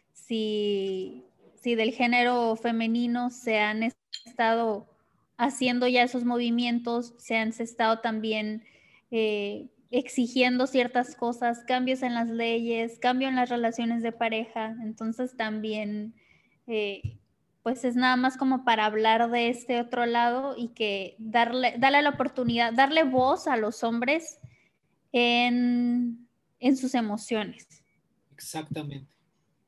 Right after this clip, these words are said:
Speaker 2: Ex-, eso, eso, ese cierre está buenísimo, o sea, darle voz a los hombres en sus emociones y darle voz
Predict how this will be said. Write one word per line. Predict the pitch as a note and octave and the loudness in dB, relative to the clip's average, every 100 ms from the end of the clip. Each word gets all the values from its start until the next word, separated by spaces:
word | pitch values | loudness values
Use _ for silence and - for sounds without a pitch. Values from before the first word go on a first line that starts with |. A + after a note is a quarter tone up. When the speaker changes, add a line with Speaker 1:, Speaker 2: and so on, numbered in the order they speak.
| _ _ _ _ _ | _ _ _ _ _
Speaker 2:
Ex-, | C#3+ D3 | -18 -8
eso, | F#3 G#3+ A#3+ G#3+ | -4 -2 -2 -6
eso, | F#3 F#3+ A3 G#3 F#3+ - | -6 -4 -4 -4 -4 -6
ese | F#3 A3 | -10 -8
cierre | - G#3+ G#3 A3 | -8 -8 -8 -10
está | G3+ G3 | -10 -10
buenísimo, | F3 E3 D#3+ D#3 D3 | -10 -8 -10 -10 -12
o | B2+ | -12
sea, | D3+ D3 _ _ _ - | -12 -14 _ _ _ -8
darle | D3+ F#3 G3+ F#3+ | -4 -2 -2 -4
voz | D#3+ D#3+ G#3 G#3+ - | -2 -4 -6 -10 -12
a | D#3 | -10
los | B2+ B2+ - - _ - | -10 -12 -14 -20 _ -8
hombres | D#3+ E3+ E3 G#3 G3 | -6 -4 -8 -10 -12
en | C3+ | -14
sus | C3+ C3 | -14 -16
emociones | B2 B2 - E3 C3 C#3 | -16 -16 -12 -12 -10 -12
y | B2+ | -10
darle | C#3+ E3+ E3+ | -6 -4 -4
voz | D3 E3 F3+ - | -4 -6 -8 -16